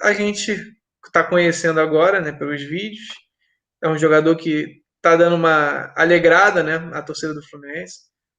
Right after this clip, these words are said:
Astral elevado, bastante confiante. E tem, tem, pelo, pelo que nós vimos, né, tem suas qualidades. Acho que pode, é, ser interessante. O Roger falou, né, depois da coletiva,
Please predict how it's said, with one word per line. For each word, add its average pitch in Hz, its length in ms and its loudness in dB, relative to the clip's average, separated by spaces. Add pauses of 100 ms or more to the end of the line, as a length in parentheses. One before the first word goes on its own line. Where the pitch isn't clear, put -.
(260)
Astral 160 420 2
elevado, 165 760 2 (160)
bastante 156 400 -4
confiante. 160 760 -8 (720)
E 247 360 -4
tem, 302 320 2
tem, 233 520 0
pelo, 196 400 2
pelo 185 200 4
que 196 100 -8
nós 180 220 2
vimos, 180 460 -4
né, 170 140 2
tem 185 240 -6
suas 208 220 -4
qualidades. 156 680 2
Acho 147 220 -4
que - 140 -16
pode, 156 440 -2 (560)
é, 139 800 -4
ser 165 180 -4
interessante. 165 760 0
O 156 180 -2
Roger 170 380 2
falou, 160 320 0
né, 160 120 -4
depois 143 260 -6
da 143 100 -4
coletiva, 139 600 -8